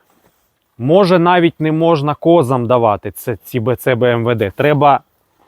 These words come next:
читати, а краще склад сфотографувати, знайти в інтернеті повний склад.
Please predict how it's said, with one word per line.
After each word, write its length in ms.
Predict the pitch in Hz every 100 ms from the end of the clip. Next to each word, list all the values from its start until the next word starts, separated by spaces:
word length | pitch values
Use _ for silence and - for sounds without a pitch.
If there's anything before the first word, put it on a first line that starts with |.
| _ _ _ _ -
читати, 560 | 151 - 220 - 147
а 100 | -
краще 420 | - 175 175 - 151
склад 480 | - 165 151 117 -
сфотографувати, 1040 | - 139 135 120 131 - 180 285 - 101 - _ _ _ _ _ _
знайти 360 | 113 147 147 143
в 100 | 131
інтернеті 460 | 123 135 127 -
повний 360 | 104 135 123 127
склад. 380 | - 131 107